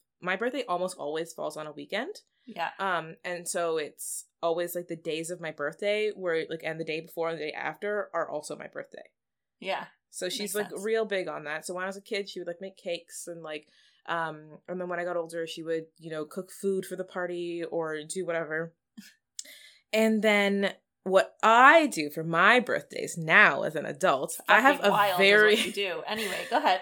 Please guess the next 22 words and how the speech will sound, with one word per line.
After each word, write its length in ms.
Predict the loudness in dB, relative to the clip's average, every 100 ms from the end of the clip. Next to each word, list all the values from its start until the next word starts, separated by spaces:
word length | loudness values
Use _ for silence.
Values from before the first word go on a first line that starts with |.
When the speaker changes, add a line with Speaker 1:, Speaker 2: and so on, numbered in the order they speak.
| 0
Speaker 1:
<laughs> 80 | 2
a 40 |
very 220 | 6 6
hobbity 760 | 6 6 6 8 4 4 2 -2
kind 200 | 0 2
of 80 | 4
birthday, 520 | 2 -2 0 2 2
because 260 | 0 -2 -2
what 140 | -2
I 180 | 0 0
do 160 | 0 0
is 100 | 0
I 80 |
invite 400 | -2 -2 -2 -2
my 460 | -4 -4 -4 -4 -8 _ _ -12
sisters 580 | -6 0 0 2 2 2
and 100 | 2
my 100 | 0
mom 420 | 0 -2 -6 -8 _ _ _ _ _ _ -6
to 120 | -2
my 140 | 2 2
home. 460 | 0 -2 -2 -6